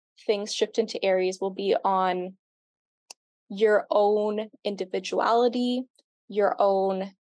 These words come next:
self-expression, your, what you want for yourself. And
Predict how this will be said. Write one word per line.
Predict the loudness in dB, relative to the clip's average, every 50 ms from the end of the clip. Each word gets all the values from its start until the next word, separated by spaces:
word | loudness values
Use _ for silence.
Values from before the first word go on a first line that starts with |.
| _ _ -16
self-expression, | -4 -4 -4 -4 -4 -8 -10 -10 -12 -4 0 0 0 2 0 2 4 4 4 4 4 2 -2 -2
your, | -2 -2 0 0 0 2 2 2 2 2 0 -2 -4 -10 _ _ _ _ _ _ _ _ _ _ _ _ _ _ _ -12
what | -4 0 0 0 0 -2
you | -12 -8 -2 0 2 2 2
want | 0 2 2 2 2 2 0 -2 -6
for | -6
yourself. | -4 -4 -6 -6 -6 -4 0 2 4 4 4 2 0 -4 -16 -20 _ _ _ _ _ _ _ _ _ -6 -4
And | -2 0 2 2 2 0 -2 -4